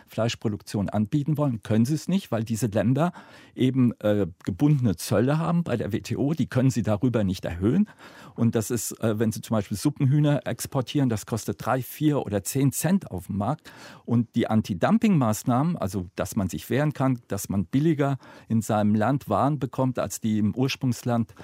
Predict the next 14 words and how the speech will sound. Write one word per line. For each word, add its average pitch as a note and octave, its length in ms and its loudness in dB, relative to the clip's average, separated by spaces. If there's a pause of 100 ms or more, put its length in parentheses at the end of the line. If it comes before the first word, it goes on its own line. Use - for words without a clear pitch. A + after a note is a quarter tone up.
(120)
verkauft A2+ 640 -4
werden, F#3 380 2 (240)
sind G#2 280 0
so G#3 320 2
schwierig G3+ 520 0
für F#3+ 400 0
Entwicklungsländer. C3+ 1040 -2 (120)
Es - 320 -8
hat - 160 -6 (140)
meines A2+ 400 2
Wissens B2+ 320 -2
nicht - 340 -4
ein E3 280 2
Anti-Dumping, C3 720 -2